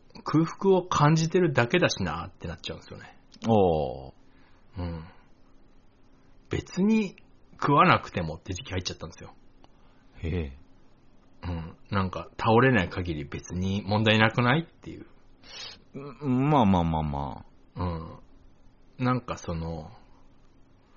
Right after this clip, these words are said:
Speaker 1: 空腹、お腹減ってると機嫌悪くなるとか。
Speaker 2: うんうん。
Speaker 1: なんとなく気持ちはわかりますよ。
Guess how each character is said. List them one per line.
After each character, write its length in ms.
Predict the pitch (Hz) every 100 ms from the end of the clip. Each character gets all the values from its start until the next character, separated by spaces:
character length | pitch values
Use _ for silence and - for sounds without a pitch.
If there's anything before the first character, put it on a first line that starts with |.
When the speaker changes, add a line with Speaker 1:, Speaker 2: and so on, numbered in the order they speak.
| _ - - - - - - - _ _ - -
Speaker 1:
空 300 | - 247 254
腹、 520 | - 240 240 233 233 - -
お 100 | 175
腹 260 | 254 254
減 120 | 214 220
っ 280 | - _
て 100 | -
る 140 | 220 180
と 100 | 180
機 220 | - 117
嫌 220 | 123 123
悪 280 | 123 120 90
く 120 | -
な 140 | 87 80
る 120 | 82
と 120 | -
か。 440 | - 82 78 - - -
Speaker 2:
う 80 | 131
ん 600 | 92 76 80 73 65 80 - - - _ - - - _ - _ _ _ - - _ _ _ _ _ _ _ -
う 40 | 196
ん。 20 |
Speaker 1:
な 100 | 262
ん 60 | 262
と 100 | 277
な 80 |
く 60 | -
気 100 | -
持 100 | 247
ち 80 | 262
は 60 | 240
わ 100 | 214
か 80 |
り 60 | 208
ま 100 | 202
す 120 | -
よ。 200 | - -